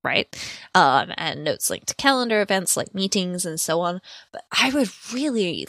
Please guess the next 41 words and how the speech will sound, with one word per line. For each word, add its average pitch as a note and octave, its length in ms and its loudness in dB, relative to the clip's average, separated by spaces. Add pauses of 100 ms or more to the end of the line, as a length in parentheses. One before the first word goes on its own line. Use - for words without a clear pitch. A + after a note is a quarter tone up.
like, - 220 0 (120)
like E3+ 680 -2
to, - 260 0
to, D#3 320 0
to - 240 -2
remind D#3+ 340 0
people D3+ 300 -4
that - 180 -4 (800)
it's - 220 -4
a G#3 40 0
great - 400 -4
app A#3 300 0 (220)
that F3 100 0
you - 140 2
can G3 260 0
use F3+ 300 0
without F3+ 380 4
the D4 80 2
date F4 340 -2
stuff, - 400 2
which G3 160 2
sounds, B3+ 840 2
like, E3 240 2
really G#3+ 320 6
silly. E3 360 -2
Like, - 160 -4
why A#3+ 160 2
would B3 160 4
you G#3 100 0
use F#3 160 2
an E3+ 80 -2
application E3+ 520 0
that's - 140 -4
designed E3 400 4
around D#3 280 0
date-based D3+ 440 -2
things E3+ 300 -4
for - 100 -12
things E3 360 -6
that - 180 -10
don't, D#3+ 240 0